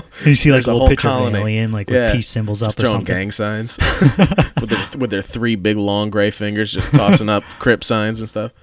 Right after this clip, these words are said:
Speaker 1: Could you imagine if aliens didn't really look like that and they looked like something even more weird or even just
Speaker 2: D-, dude,
Speaker 1: uh,
Speaker 2: if you just look in the ocean, you'll think there's aliens here
Speaker 1: Oh, for
Speaker 2: already.
Speaker 1: sure.
Speaker 2: So who, who the hell knows?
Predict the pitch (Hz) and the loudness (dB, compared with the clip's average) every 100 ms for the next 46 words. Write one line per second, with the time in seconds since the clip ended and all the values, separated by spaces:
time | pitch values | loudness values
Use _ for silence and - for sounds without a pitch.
0 | - - 107 98 98 98 - 92 90 95 | -20 -6 -2 0 -2 -4 -4 -4 -2 -4
1 | - 90 90 85 85 87 85 98 104 - | -4 -4 -4 -6 -8 -8 -6 -8 -8 -10
2 | 95 87 - 85 - 92 92 87 85 82 | -8 -8 -10 -12 -12 -12 -10 -10 -10 -12
3 | 82 85 90 95 92 82 - _ _ _ | -10 -8 -6 -6 -8 -10 -16 _ _ _
4 | 101 92 87 95 - - - - - 127 | -8 -8 -8 -10 -8 -8 -8 -12 -8 -4
5 | 107 90 _ _ _ 104 123 156 151 147 | -4 -4 _ _ _ -6 -4 -4 -4 -4
6 | 135 117 110 113 123 92 80 _ _ 104 | -4 -6 -2 -2 -2 -6 -10 _ _ -6
7 | 107 110 98 - 101 98 101 95 87 110 | -4 -6 -8 -4 -4 -2 -2 -2 -2 -2
8 | 92 92 90 - 139 110 104 98 156 156 | 0 0 0 -2 -2 -4 -4 -2 0 0
9 | 90 - 139 147 131 123 104 92 80 - | -4 -4 -4 -2 -2 -4 -4 -6 -8 -12